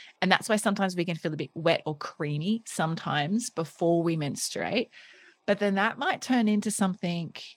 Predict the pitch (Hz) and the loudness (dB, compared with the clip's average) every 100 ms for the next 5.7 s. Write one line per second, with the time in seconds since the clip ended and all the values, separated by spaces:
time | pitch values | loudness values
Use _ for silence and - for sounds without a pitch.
0 | _ 160 147 170 151 147 - 120 - - | _ -6 -4 -4 -4 -4 -6 -8 -6 -4
1 | 131 139 143 143 - 131 - 139 131 - | -4 -4 -6 -4 -4 -4 -6 -6 -6 -8
2 | - - 277 294 - 180 - _ 180 180 | -8 -4 -4 0 4 4 2 _ 0 2
3 | 180 196 - 196 180 - 170 - 165 165 | 2 0 0 -2 -2 -2 -4 -4 -4 -4
4 | - 160 160 160 160 160 - - 160 135 | -4 -4 -2 -2 -4 -6 -8 -6 -6 -6
5 | - 147 147 165 143 151 | -6 -6 -4 0 0 0